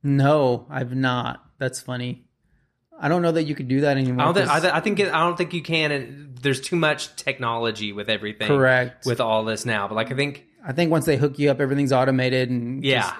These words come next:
Speaker 1: just a
Speaker 2: I think in the,
Speaker 1: computer
Speaker 2: I think
Speaker 1: click.
Speaker 2: in the ni-, eighties and nineties, I think that probably was a thing, though.
Speaker 1: Oh yeah, y-, we all had that friend in the eighties and nineties who stole cable or
Speaker 2: Mm-hmm.
Speaker 1: something, or, you know, knew how to cross the coax cables or split the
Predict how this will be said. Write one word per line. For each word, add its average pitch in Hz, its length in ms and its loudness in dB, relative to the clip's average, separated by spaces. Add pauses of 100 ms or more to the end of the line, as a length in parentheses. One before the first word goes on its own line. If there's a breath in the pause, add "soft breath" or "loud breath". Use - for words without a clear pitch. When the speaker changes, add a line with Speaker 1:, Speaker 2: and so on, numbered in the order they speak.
Speaker 1:
just 131 180 -6
a 147 40 -2
Speaker 2:
I - 20 0
think 180 160 2
in 185 80 2
the, - 80 4
Speaker 1:
computer 131 200 0
Speaker 2:
I 131 80 2
think 190 120 0
Speaker 1:
click. 165 140 0
Speaker 2:
in 120 120 -2
the 120 60 -2
ni-, 139 180 -2
eighties 151 240 -2
and 120 80 -4
nineties, 120 440 -2
I 120 40 -6
think 117 200 -10
that 120 260 -4
probably 135 300 -2
was 110 180 -6
a 104 40 -14
thing, 123 340 -4
though. 98 140 -6
Speaker 1:
Oh 208 120 4
yeah, 165 240 4
y-, 151 180 -2
we 170 280 4
all 160 160 6
had 151 160 2
that 143 200 2
friend 139 460 2
in 143 80 0
the 139 80 2
eighties 131 260 2
and 131 80 0
nineties 127 320 0
who 139 100 0
stole 131 440 2
cable 127 420 0
or 127 60 2
Speaker 2:
Mm-hmm. 123 80 2
Speaker 1:
something, 123 460 2
or, 120 320 -2
you 123 100 -4
know, 117 100 -4
knew 123 220 2
how 123 100 4
to 120 120 0
cross - 300 -4
the - 100 -20
coax 123 400 2
cables 120 560 -2
or 117 120 -2
split - 380 -2
the 120 340 -2